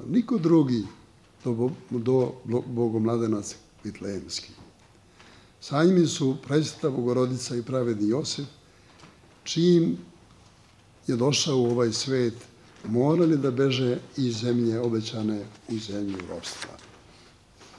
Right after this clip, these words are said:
Božić je dan radosti i za narod Svetoga Save,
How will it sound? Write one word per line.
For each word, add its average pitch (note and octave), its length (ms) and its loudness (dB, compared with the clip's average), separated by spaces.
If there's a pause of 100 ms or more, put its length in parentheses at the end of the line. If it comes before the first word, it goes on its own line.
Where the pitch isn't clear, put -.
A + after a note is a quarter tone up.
(1500)
Božić D#3 320 0
je C#3 100 2
dan D3 320 4
radosti C#3 640 2
i A#2+ 80 -4
za A#2+ 160 -2
narod D3 600 2
Svetoga B2 560 -2
Save, A#2+ 720 0